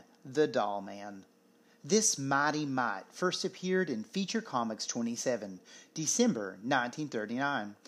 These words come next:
for Everett Busy Arnold's Quality Comics, becoming the company's first superpower hero. Feature Comics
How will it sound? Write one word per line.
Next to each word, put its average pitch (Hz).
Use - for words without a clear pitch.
for 156
Everett 165
Busy 151
Arnold's 147
Quality 170
Comics, 92
becoming 135
the 123
company's 131
first 131
superpower 113
hero. 107
Feature 165
Comics 104